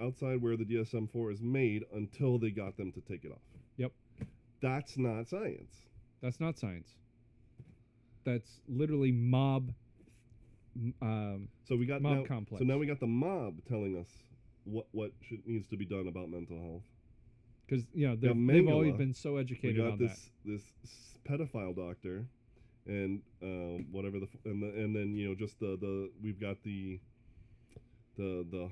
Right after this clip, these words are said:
Speaker 1: the horror memories of the insane asylum.
Speaker 2: Yep.
Speaker 1: You know,
Speaker 2: And don't
Speaker 1: pushing
Speaker 2: forget
Speaker 1: everything.
Speaker 2: Freud.
Speaker 1: It's, <laughs> yeah, well.
Speaker 2: Which i-, it's always the mother.
Speaker 1: True.
Speaker 2: It always comes back to the mother.
Speaker 1: Or the, the, the, the son's sexual desire for his mother.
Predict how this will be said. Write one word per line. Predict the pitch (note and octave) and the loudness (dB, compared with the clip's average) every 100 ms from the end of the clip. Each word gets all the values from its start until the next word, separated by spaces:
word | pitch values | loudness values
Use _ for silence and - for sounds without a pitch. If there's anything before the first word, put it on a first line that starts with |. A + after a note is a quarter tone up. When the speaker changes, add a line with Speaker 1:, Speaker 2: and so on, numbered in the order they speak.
| G#2 - | -10 -12
Speaker 1:
the | |
horror | F#2 C3 C3+ B2+ A#2 | -8 -4 0 0 2
memories | G#2+ G#2+ G2+ F2+ E2+ E2 - - - - | 0 -2 -2 -2 -6 -10 -16 -20 -20 -12
of | G2 E2+ E2+ | -10 -10 -10
the | F2 E2+ E2+ - - | -10 -8 -10 -12 -10
insane | F#2 E2+ F#2 D#2+ | -10 -6 -6 -8
asylum. | - C#2+ B1 - G2+ - | -12 -16 -16 -18 -20 -8
Speaker 2:
Yep. | B2 - _ _ - F#2+ | -8 -8 _ _ -20 -12
Speaker 1:
You | E2+ | -10
know, | D#2+ - - | -12 -16 -6
Speaker 2:
And | D#3 | 0
don't | E3 | 0
Speaker 1:
pushing | - | 0
Speaker 2:
forget | C#3 C3 | 0 -2
Speaker 1:
everything. | - | -2
Speaker 2:
Freud. | B2 G#2+ F#2 - - - - - - G#2+ | -2 -2 -4 -12 -20 -20 -20 -20 -20 -8
Speaker 1:
It's, | B2 | -4
<laughs> | G2+ | -4
yeah, | G2+ D#2 F2+ | -6 -12 -12
well. | D#2+ - - | -12 -14 -6
Speaker 2:
Which | B2 - | -6 -4
i-, | C#3+ - | -6 0
it's | D3 C#3 C3+ - | 2 2 0 -10
always | D3+ C#3+ C3+ C3 A#2+ - | -2 0 2 2 0 -2
the | A#2+ | -2
mother. | A#2 G2+ E2+ - - - - - - - | -2 -4 -8 -12 -20 -20 -20 -20 -20 -12
Speaker 1:
True. | G2 F2 - - - - | -8 -8 -10 -20 -14 -4
Speaker 2:
It | B2 | 0
always | C3+ C3+ | 0 0
comes | E3 C#3 | -4 -4
back | D3 - | -4 -4
to | D3+ | -4
the | |
mother. | C3+ F#2+ D#2 - - - | -4 -4 -8 -18 -20 -8
Speaker 1:
Or | G2 G2+ | -2 0
the, | G2 F2 F#2 F#2 | 0 -2 -2 -2
the, | F2 F2+ | -2 -4
the, | E2+ E2+ E2 D#2+ - F2 | -4 -4 -6 -8 -12 -10
the | F2 E2 - | -8 -10 -8
son's | G2+ F2+ E2+ - - - | -4 -4 -4 -8 -16 -14
sexual | - F#2 - F2+ | -8 -8 -6 -8
desire | E2 D#2+ F2+ E2 D#2+ | -6 -6 -6 -6 -10
for | D#2 | -12
his | D#2 C2+ | -14 -14
mother. | C#2 | -14